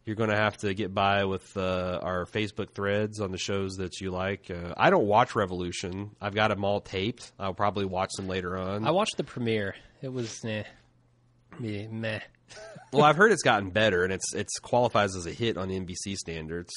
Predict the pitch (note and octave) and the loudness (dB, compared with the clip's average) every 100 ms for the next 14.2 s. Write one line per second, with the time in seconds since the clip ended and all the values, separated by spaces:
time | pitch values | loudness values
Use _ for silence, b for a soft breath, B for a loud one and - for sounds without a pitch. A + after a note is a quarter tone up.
0 | - D3 B2+ B2+ F3+ G#2 E2+ E2+ E2 E2+ | 0 2 4 4 4 2 -2 -4 -6 -8
1 | F2+ B2+ C#3 E2 - - - F#2+ - G2 | -4 0 0 -2 -6 -16 -14 -12 -4 -4
2 | A2+ G#2+ G2 A2+ - E2 D#2+ - - G#2 | -2 -2 0 0 -2 -8 -8 -10 -4 -4
3 | - E3 F3+ C3+ C3+ C#3 C#3 D3 C#3+ A2+ | 0 0 2 2 4 4 2 2 2 4
4 | A2 G#2 G#2 - A#2 A2 G2+ G2+ G#2 - | 4 4 4 4 2 2 2 2 2 0
5 | - F#2+ F#2+ F#2+ G2+ G#2 F#2+ F2+ G2 F#2 | -8 -6 -4 -2 0 0 0 0 2 0
6 | F2 - _ _ _ F#2+ G2+ G2+ B2+ A#2 | -4 -8 _ _ _ -6 -2 0 0 2
7 | G#2+ G2 G2+ - A#2 A2+ A2 F2 - F#2+ | 0 0 -4 -4 0 0 0 -2 -6 -6
8 | - G2+ G2 F#2+ G2 F2 - F2 F#2 G2+ | 0 0 2 0 -2 -6 -6 -6 -4 -4
9 | G#2 G#2 G2+ F#2+ F2+ G2+ G#2+ b b b | -4 -4 -4 -2 0 0 -2 b b b
10 | b b b F#2 F#2+ F2+ F2+ F2 F2 - | b b b -4 -2 -2 -2 -4 -8 -6
11 | - G2 F#2 F2+ F2+ E2+ A#2+ G#2+ - - | -2 0 2 0 -2 -2 -2 -2 -2 -4
12 | G2 F#2+ F#2 F2 - G2 F#2+ F2 F2+ F2+ | -2 -2 -2 -4 -8 -8 -8 -8 -8 -6
13 | F2+ F2+ F#2 F2 F2 E2+ E2+ E2+ - F2+ | -4 -4 -4 -6 -8 -8 -10 -10 -8 -8
14 | E2 | -6